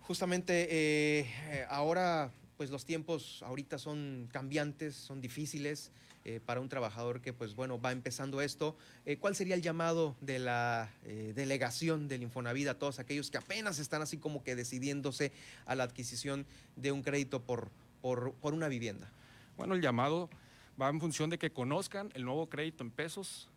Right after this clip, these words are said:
Speaker 2: que tenemos en el instituto. A partir del veintiocho de mayo anunciamos un nuevo crédito en pesos.
Speaker 1: ¿Antes no se tenían pesos?
Speaker 2: Se tenía en pesos, sin embargo, se transformó.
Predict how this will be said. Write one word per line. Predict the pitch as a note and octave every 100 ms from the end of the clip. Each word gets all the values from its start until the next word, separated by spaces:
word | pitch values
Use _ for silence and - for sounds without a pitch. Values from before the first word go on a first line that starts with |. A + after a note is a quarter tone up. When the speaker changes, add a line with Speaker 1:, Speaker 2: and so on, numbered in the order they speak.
| - - -
Speaker 2:
que | C3
tenemos | B2 A2+ A#2+ D3 D3
en | C3+
el | B2+
instituto. | A2 - - A#2 - - - - -
A | -
partir | - - C3
del | D#3+ C#3+
veintiocho | B2+ C3+ C3
de | D#3
mayo | C#3+ C#3+ D3+ C#3 C3+
anunciamos | B2+ A#2 C3 C#3+ D3+ - - - - -
un | C3
nuevo | C3+ C#3+
crédito | - C3+ C#3+ C3+
en | A#2+
pesos. | F3 E3+ F3+ E3
Speaker 1:
¿Antes | F3 F3 F3
no |
se | D3 D#3
tenían | D3 D#3+
pesos? | D#3+ F3+ - - -
Speaker 2:
Se | - C#3+
tenía | C3 D#3
en | F3
pesos, | F#3 F3 G#3+ - - -
sin | D3+ C3
embargo, | A#2+ D#3 F3
se | E3
transformó. | - B2+ A#2+ A#2 G#2+ G#2